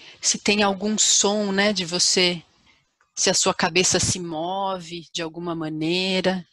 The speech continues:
E se você sente sons do roçar da sua cabeça, né, da orelha, na região que tá,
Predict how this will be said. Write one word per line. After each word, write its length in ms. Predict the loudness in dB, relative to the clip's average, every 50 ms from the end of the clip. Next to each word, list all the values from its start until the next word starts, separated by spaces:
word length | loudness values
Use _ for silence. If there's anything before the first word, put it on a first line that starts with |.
| _ _ _ _ _ _ _ _ _ _ _ _ _ _ _ _
E 60 | -6
se 160 | -2 -2 0 0
você 320 | 0 0 0 2 2 2
sente 800 | 2 2 2 2 4 4 6 6 6 4 4 2 2 0 2 2
sons 1000 | 2 2 4 4 4 4 4 2 0 -2 -2 -2 0 0 2 2 0 -2 -6 _ _ _ _ _ _ _ _
do 140 | -4 -4 -4
roçar 760 | -2 0 0 0 2 2 2 2 2 2 4 2 2 2 2
da 100 | 0 0
sua 280 | 0 0 0 -2 -4
cabeça, 720 | -2 -2 -4 -2 0 0 2 4 4 4 2 2 0 0 0
né, 120 | 0 0
da 200 | 0 0 0 0
orelha, 640 | 2 0 2 2 2 2 2 2 0 0 -2 -2 -8 _ _ _ _ _ _ _ _ _ _ _
na 100 | -2 -2
região 460 | 0 0 2 2 2 2 0 -2 -2
que 120 | -4 -8 -12
tá, 680 | _ _ -4 -2 0 2 2 0 0 -2 -4 -8 -12